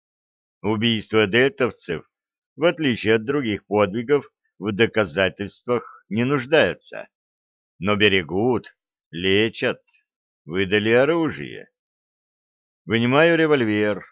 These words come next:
разряжаю, щелкаю спусковым крючком. Ствол точно исправен. Вываренные патроны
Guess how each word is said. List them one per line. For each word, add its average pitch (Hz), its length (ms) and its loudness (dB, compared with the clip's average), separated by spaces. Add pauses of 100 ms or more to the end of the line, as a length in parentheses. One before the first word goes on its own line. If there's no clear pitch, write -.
разряжаю, 95 1040 -2 (640)
щелкаю 135 680 0
спусковым 110 540 -4
крючком. 90 720 -6 (640)
Ствол 120 560 0 (100)
точно 107 440 -2
исправен. 78 580 -2 (1120)
Вываренные 107 720 2
патроны 107 640 -4